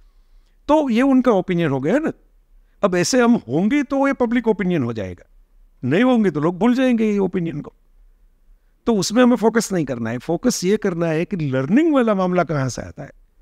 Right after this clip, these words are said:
जैसे कोई वो कहता है कि "भाई, आप ये जो बात कहते हो, उसमें अगर ये चीज़ नहीं है, ये गलत है, ये होना चाहिए", तो उसने चाहे वो क्रिटिसिज्म किया, लेकिन मैंने उसमें से कंस्ट्रक्शन निकाल लिया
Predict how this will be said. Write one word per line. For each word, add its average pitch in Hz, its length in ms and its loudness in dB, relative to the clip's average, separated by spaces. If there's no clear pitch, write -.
जैसे 160 180 -2
कोई 185 180 2
वो 175 280 -4
कहता 160 320 0
है 160 120 2
कि 170 80 -4
"भाई, 185 180 -2
आप - 380 -6
ये 214 320 2
जो 240 120 0
बात - 240 -2
कहते 131 260 0
हो, 120 160 0
उसमें 110 260 -2
अगर 220 180 0
ये 220 260 2
चीज़ 214 360 0
नहीं 185 480 0
है, 196 140 2
ये 185 160 0
गलत 175 380 -2
है, 127 240 -6
ये 151 220 -2
होना 143 320 -2
चाहिए", 104 280 -8
तो 175 60 0
उसने 226 280 0
चाहे 214 300 2
वो 214 140 0
क्रिटिसिज्म 175 640 -2
किया, 131 240 -2
लेकिन 190 280 -2
मैंने 127 280 0
उसमें 190 280 -2
से 185 120 -4
कंस्ट्रक्शन 180 480 -2
निकाल 147 280 -2
लिया 87 280 -10